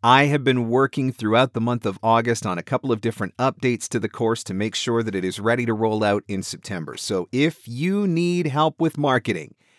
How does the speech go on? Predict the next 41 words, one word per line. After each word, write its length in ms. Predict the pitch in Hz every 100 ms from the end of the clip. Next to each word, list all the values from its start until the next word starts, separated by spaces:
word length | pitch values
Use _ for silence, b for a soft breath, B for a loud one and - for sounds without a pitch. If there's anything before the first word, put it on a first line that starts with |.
| _ _
if 200 | - 92
you 140 | 110 123
don't 440 | 101 143 151 160
know 180 | 147 156
what 320 | 151 151 139
to 100 | -
do, 320 | 127 127 110 85
if 180 | 85
you 120 | 104 117
don't 360 | 107 143 160
know 140 | 147 156
what 280 | 143 135 135
to 80 | 143
say, 360 | - 107 82
if 140 | 82 -
you 100 | 120
don't 380 | 120 143 165
know 160 | 143 156
who 220 | 117 151
to 80 | 165
reach 340 | 135 147 -
out 240 | 139 117 98
to, 320 | - 80 67 _ _ _ _ _ -
VoiceOver 460 | 120 123 139 127
Marketing 420 | 120 113 - 107
Playbook 480 | 98 113 104 104 95
is 80 | 98
the 100 | -
course 360 | - 98 95 -
that 140 | 98
is 180 | 101 98
going 320 | - 90 87
to 160 | 95 90
help 340 | - 101 -
you. 200 | 73 78 - _ _ -
And 500 | 175 185 139 127 120 b b b b
I 220 | 131 170
am 180 | 202 190
offering 600 | 143 156 160 156 151 156 - _
a 140 | 135 139
special 960 | - - - 143 143 - 175 175 175